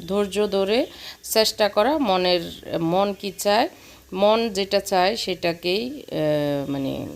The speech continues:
প্রাধান্য দিতে। <laughs> তো যাই হোক, আমি আসলে কি বোঝাতে চাচ্ছি আপনারা বুঝতে পেরেছেন কি না জানি না। আমার আসলে মনের উপর চাপ দিয়ে জোর করে আমি কোনো দিন কোনো কিছু করতে পারি না।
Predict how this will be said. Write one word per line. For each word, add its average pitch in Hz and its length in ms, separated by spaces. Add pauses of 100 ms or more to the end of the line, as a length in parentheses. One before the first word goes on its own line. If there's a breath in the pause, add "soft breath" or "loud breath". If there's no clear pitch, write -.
(360)
প্রাধান্য 151 420
দিতে। 139 280
<laughs> 190 1040
তো 214 80
যাই 196 320
হোক, 247 100
আমি 214 200
আসলে 208 260
কি 214 160
বোঝাতে 190 400
চাচ্ছি 214 460
আপনারা 180 320
বুঝতে 170 320
পেরেছেন 190 460
কি 190 80
না 190 160
জানি 151 260
না। 175 180 (400 loud breath)
আমার 208 320
আসলে 196 340
মনের 180 300
উপর 175 300 (100)
চাপ 175 240 (120)
দিয়ে 170 220
জোর 170 260
করে 180 260
আমি 165 180
কোনো 165 240
দিন 170 180
কোনো 170 220
কিছু 160 240
করতে 170 260
পারি 156 260
না। 240 140